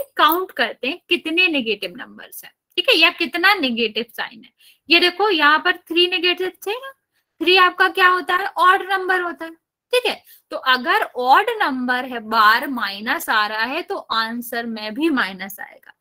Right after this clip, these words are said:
लेकिन अगर even number बार minus आ रहा है तो वो क्या होता है, आंसर उसका प्लस में आता है। यहाँ पे देखो कितने बार माइनस आ रहा है, टू बार। टू आपका क्या है?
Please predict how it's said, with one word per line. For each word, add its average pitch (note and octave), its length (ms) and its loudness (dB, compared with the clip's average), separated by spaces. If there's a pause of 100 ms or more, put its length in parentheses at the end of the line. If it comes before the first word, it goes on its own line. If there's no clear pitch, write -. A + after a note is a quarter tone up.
(280)
लेकिन C#4 220 0
अगर D4 280 2 (140)
even E4 480 0
number D4+ 380 0
बार C#4 380 2
minus A#3 480 -2
आ A3 160 4
रहा A3+ 200 0 (140)
है F4 220 2 (340)
तो C4+ 60 -6
वो D4+ 140 -6
क्या D4+ 220 2
होता C#4+ 400 0
है, E4 260 2 (200)
आंसर C#4 640 -2
उसका C#4+ 560 2
प्लस A3 480 -6
में G3 100 -20
आता - 100 -20 (120)
है। - 140 -20 (160)
यहाँ C#4+ 160 4
पे E4 100 -4
देखो E4+ 240 -4
कितने F4 260 -4
बार E4+ 180 2
माइनस E4 400 -4
आ E4 120 0
रहा E4 140 -2
है, F4+ 160 -4
टू A4 240 0
बार। F#4+ 220 2 (500)
टू F#4 100 2
आपका F#4+ 360 4
क्या F#4+ 220 0
है? F#4+ 180 -2